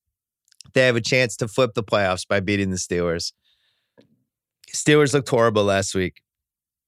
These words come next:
I think people, the Hodges thing, it seems like over and over again when we see these new Q Bs, after a couple weeks,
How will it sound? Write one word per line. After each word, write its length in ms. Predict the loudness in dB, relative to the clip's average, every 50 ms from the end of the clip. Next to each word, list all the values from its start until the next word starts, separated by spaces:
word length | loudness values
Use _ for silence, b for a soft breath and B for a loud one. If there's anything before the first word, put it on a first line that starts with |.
| _ _ _ _ _ _ _ _ _ _ _ _ _ _ -4
I 40 | -2
think 240 | 0 0 0 0 0
people, 360 | 0 0 2 2 2 2 2
the 140 | 2 2 2
Hodges 460 | 2 2 2 2 0 -2 -4 -4 -2
thing, 420 | -2 -2 0 0 -2 -2 -4 -8 -10 _ _ _ _ _ _ _ _ -2
it 120 | -2 -2 0
seems 260 | 0 0 0 2 0
like 140 | 0 2 2
over 220 | 2 2 2 2
and 100 | 2 4
over 200 | 2 2 2 0
again 260 | 0 0 0 0 0
when 120 | 0 0 -2
we 60 | -2
see 160 | -2 -2 -2
these 220 | 0 0 0 -2 -2
new 220 | -2 -2 -2 -4
Q 240 | -4 -2 -2 0 0
Bs, 500 | 0 0 2 2 2 0 -2 -2 -4 -6 -2
after 360 | -2 -2 -2 0 0 -2 -2
a 80 | -2 -2
couple 400 | -2 -2 -2 -2 -2 -2 -2 0
weeks, 520 | 0 0 0 -2 -4 -6 -8 -8 -10 -12